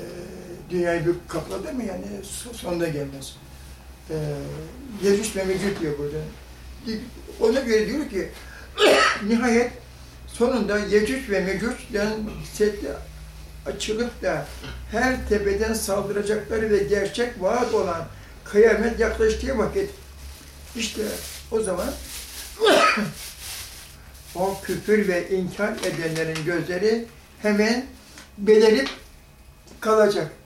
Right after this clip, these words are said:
Yani belerip gözleri allak bullak değil, gözün yeşiliyle renklisi birbirine karışacak.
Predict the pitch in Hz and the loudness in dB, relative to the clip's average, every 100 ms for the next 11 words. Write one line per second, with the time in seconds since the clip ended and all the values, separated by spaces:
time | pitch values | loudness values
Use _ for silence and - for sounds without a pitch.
0 | - 208 214 196 202 208 202 214 - 202 | -6 -2 0 4 6 6 4 -2 0 2
1 | 202 220 226 - - - - 202 202 220 | 2 0 -2 -4 -16 -12 0 2 2 -2
2 | 190 180 170 160 175 165 185 180 202 185 | -2 0 0 -2 -6 -2 0 0 0 -4
3 | 175 190 190 - 202 214 - 190 180 - | -6 -4 -4 -4 -6 -6 -4 -4 -4 -6
4 | - 185 190 185 - - 208 185 190 208 | -8 -4 -4 -6 -12 -8 -6 -6 -4 -4
5 | 202 - - 170 156 | -4 -6 -6 -6 -6